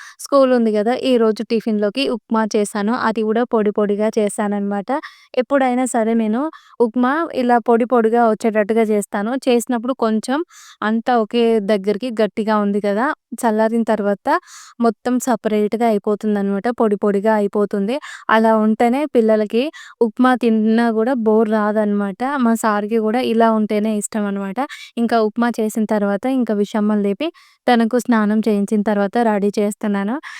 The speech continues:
ఇక పిల్లలిద్దరికీ గుండు కొట్టించిన కదా, విషమ్మకి నేను సిక్స్ థర్టీకి అట్లా స్నానం అయితే చేయించిన. సిక్స్ థర్టీకి స్నానం చేసి ఇంకా చిన్నగా అయితే రెడీ చేస్తున్నాను అనమాట. అదే విషమ్మకు జుట్టు ఉంటే ఆరు గంటలకే స్నానం చేయించి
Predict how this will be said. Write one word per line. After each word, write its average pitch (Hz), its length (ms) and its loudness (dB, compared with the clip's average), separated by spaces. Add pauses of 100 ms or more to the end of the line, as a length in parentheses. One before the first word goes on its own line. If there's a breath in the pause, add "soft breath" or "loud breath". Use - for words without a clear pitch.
(120 loud breath)
ఇక 240 180 2
పిల్లలిద్దరికీ 240 720 0
గుండు 220 300 2
కొట్టించిన 220 520 0
కదా, 202 260 0
విషమ్మకి 226 640 -2 (400 loud breath)
నేను 233 340 2
సిక్స్ 254 280 -4
థర్టీకి 233 540 0 (500 loud breath)
అట్లా 240 340 2
స్నానం 220 440 0
అయితే 214 220 0
చేయించిన. 208 500 0 (100)
సిక్స్ 247 280 -6
థర్టీకి 220 320 -2
స్నానం 208 400 0
చేసి 208 420 0
ఇంకా 220 240 -2
చిన్నగా 214 480 0
అయితే 214 240 0
రెడీ 214 300 2
చేస్తున్నాను 208 520 0
అనమాట. 196 300 -2 (400 loud breath)
అదే 226 300 2
విషమ్మకు 247 480 0
జుట్టు 220 340 -2
ఉంటే 233 340 2 (440 loud breath)
ఆరు 226 260 4
గంటలకే 233 400 0
స్నానం 220 440 0
చేయించి 214 440 0